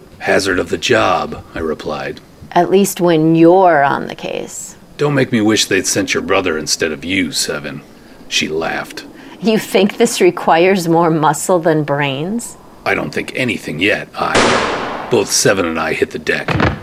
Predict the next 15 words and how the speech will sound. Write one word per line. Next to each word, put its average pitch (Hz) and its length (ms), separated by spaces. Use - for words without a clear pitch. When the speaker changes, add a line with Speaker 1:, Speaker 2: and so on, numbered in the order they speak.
Speaker 1:
The 101 100
boardwalk 87 640
groaned 82 420
under - 300
us. - 320
Speaker 2:
"Was 196 140
that 208 180
a 175 40
shot?" - 500
Speaker 1:
she - 280
asked, - 560
reaching 98 340
for - 160
her 78 120
pistol. - 520